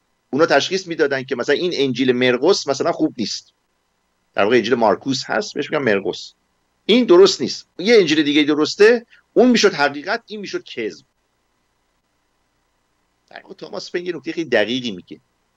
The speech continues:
میگه این کتاب‌های مقدسی که ما دستمون گرفتیم و می‌خونیم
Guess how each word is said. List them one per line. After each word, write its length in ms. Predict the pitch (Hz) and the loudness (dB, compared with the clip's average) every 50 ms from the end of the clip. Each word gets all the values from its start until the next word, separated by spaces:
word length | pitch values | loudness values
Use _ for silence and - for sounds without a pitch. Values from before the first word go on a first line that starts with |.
| _ _ _ _ _ _ _ _ _ _ _ _ _ | _ _ _ _ _ _ _ _ _ _ _ _ _
میگه 140 | - 135 185 | -10 -6 -4
این 100 | 240 262 | -4 0
کتاب‌های 380 | - 190 151 165 147 139 156 156 | 0 0 2 2 2 4 2 2
مقدسی 760 | 147 147 143 139 - 147 139 139 _ - 165 165 - - 180 | 0 0 -4 -4 -6 -8 -10 -10 _ -8 -8 -8 -8 -10 -6
که 120 | - - | -4 -4
ما 200 | 143 127 135 160 | -2 0 0 2
دستمون 440 | 165 151 127 - - - 123 123 117 | 2 2 0 0 -4 -8 -8 -6 -6
گرفتیم 460 | 107 117 107 107 98 - - 110 110 107 | -6 -4 -4 -4 -4 -8 -10 -12 -8 -6
و 80 | 113 104 | -6 -6
می‌خونیم 640 | 107 101 - - 110 101 107 123 147 151 143 143 | -6 -8 -10 -10 -10 -8 -8 -8 -8 -10 -12 -14